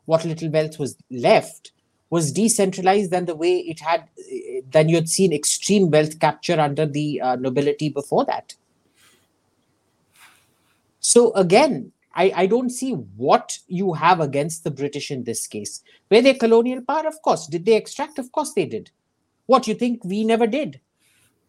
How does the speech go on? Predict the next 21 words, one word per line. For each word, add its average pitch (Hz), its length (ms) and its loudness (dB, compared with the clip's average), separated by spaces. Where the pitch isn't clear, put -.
What 220 180 4
do 247 60 0
you 262 60 0
think 247 220 -2
we 240 120 0
went 208 240 2
and, 220 240 0
uh, 175 180 0
what 165 320 -2
do 226 60 -4
you 220 40 -6
think 226 180 -4
Rajendra 190 440 0
Chola 196 240 0
went 180 220 -6
and 190 120 -6
sacked, - 380 -6
uh, 147 220 0
Sri 175 220 -6
Vijaya 160 340 0
for? 135 260 -4